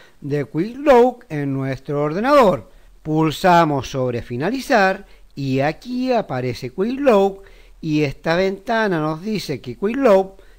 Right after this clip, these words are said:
ya está funcionando internamente. Ahora vamos a probar Quick Lock con estas imágenes. Pulsamos sobre esta imagen y Windows nos la muestra en este tamaño.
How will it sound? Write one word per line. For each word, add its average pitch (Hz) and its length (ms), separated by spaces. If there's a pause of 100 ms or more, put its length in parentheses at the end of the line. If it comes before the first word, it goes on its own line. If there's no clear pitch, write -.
ya 208 460
está 151 360
funcionando 123 720
internamente. 147 1000 (480)
Ahora 220 600
vamos 135 420
a 156 100
probar 220 520
Quick 185 200
Lock 226 360 (320)
con 143 240
estas 151 500
imágenes. 160 640 (480)
Pulsamos 147 720
sobre 117 260
esta 226 220
imagen 208 600
y 185 160
Windows 190 680
nos 147 320
la 131 220
muestra 165 480
en 139 140
este 123 300
tamaño. 214 560